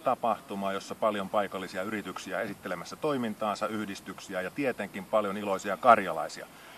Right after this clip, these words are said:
Meininki oli tosi hyvä. Siitä tulikin mieleeni, että tuolla eduskunnassa yli puolueen rajojen tunnustetaan tänä päivänä se, että mikä merkitys P K-yrittäjyydellä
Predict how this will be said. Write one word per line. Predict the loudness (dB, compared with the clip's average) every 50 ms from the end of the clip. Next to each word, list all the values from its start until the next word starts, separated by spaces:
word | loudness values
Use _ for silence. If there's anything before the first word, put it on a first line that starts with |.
| -14 -8 -4
Meininki | -2 0 0 0 0 -2 -2 -2 -2
oli | -2 -2 -4 -6 -10 -10 -4 -2
tosi | -2 -2 -2 -4 -6 -6
hyvä. | -6 -6 -6 -6 -8 -10 -16 -20 -20 -20 -20 -20 -20 -10
Siitä | -2 0 2 4 4 2
tulikin | 2 2 0 0 0 -2 -2
mieleeni, | 0 0 2 2 2 4 2 2 0 -2 -4 -8 -10 -14 -16 -14
että | -14 -12 -10 -10 -8
tuolla | -4 -2 0 0 0
eduskunnassa | 0 0 -2 -4 -6 -8 -8 -8 -6 -8 -8 -8 -6 -6 -6 -6 -6 -14 -20 -20 -20 -20 -20 -20 -20 -20 -20 -20 -20 -20 -16 -16 -14 -14 -16 -18 -20 -12 -6
yli | -4 -2 -2 -2
puolueen | -2 2 4 4 4 4 4 2 0 2
rajojen | 4 4 4 4 2 2 0 -2 -4 -4 -8 -12 -8
tunnustetaan | -6 -4 -4 -4 -4 -6 -8 -8 -4 -4 -4 -2 -2
tänä | -2 -2 0 0 -2
päivänä | 0 -2 -2 -2 -2 -2 -4 -6 -6
se, | -4 -4 -4 -4 -4 -8 -14 -20 -20 -16 -14
että | -14 -14 -14 -14 -12 -10
mikä | -6 -4 -2 0
merkitys | 0 0 0 -2 -2 -6 -8 -8 -10 -10
P | -10 -4 0
K-yrittäjyydellä | 2 4 4 2 2 0 -2 -2 -2 -2 -2 -2 -4 -4 -4 -6 -6 -6 -6 -8 -10 -8 -6 -4 -4 -4